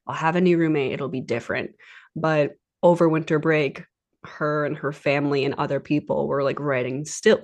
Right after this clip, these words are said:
were still writing nasty things about me on social media.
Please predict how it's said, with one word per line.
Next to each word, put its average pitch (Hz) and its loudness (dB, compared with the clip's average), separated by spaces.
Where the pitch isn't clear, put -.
were 175 4
still 233 4
writing 165 0
nasty 156 -4
things 170 0
about 147 0
me 135 -4
on 135 -6
social 135 -6
media. 135 0